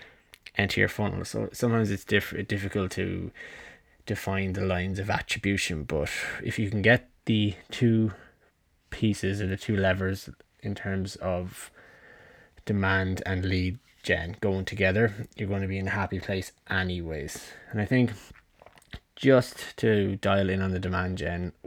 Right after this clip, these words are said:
when would you want to use demand gen? So use demand gen well, or tactics for things like awareness campaigns or new product launches, or if you want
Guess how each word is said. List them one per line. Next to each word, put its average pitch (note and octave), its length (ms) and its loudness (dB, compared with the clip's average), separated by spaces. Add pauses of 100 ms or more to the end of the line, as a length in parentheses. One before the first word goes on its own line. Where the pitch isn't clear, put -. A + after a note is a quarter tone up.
when G#2 420 2 (560)
would F#2+ 220 -2
you F#2 80 -2
want F#2 200 -2
to F#2 80 -4
use F2 220 -2
demand C#2+ 340 -8
gen? - 200 -12 (180)
So G#3 300 0 (920)
use C#3 320 12
demand C3+ 500 6
gen A#2 440 6 (180)
well, G#2+ 400 6
or F#2 240 0 (160)
tactics - 720 2 (180)
for - 160 0
things G2+ 380 0
like - 480 0 (840)
awareness A#2+ 540 12
campaigns D#2+ 920 -6
or F2 420 -4
new B2+ 200 8
product A2+ 460 0
launches, D#2+ 500 -4
or - 200 -12 (240)
if - 160 -8
you B2+ 80 4
want A#2 400 2